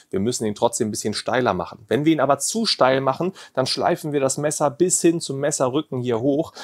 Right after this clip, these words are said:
damit wir überhaupt den Schleifwinkel da reinkriegen. Und das können wir zu Hause kaum beachten, weil die meisten Geräte irgendwo zwischen acht und zwanzig Grad Schleifwinkel sich befinden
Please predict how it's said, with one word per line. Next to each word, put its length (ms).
damit 240
wir 80
überhaupt 280
den 100
Schleifwinkel 560
da 100
reinkriegen. 540
Und 180
das 220
können 340
wir 140
zu 300
Hause 440
kaum 300
beachten, 560
weil 160
die 80
meisten 500
Geräte 540
irgendwo 560
zwischen 540
acht 400
und 180
zwanzig 560
Grad 300
Schleifwinkel 640
sich 160
befinden 480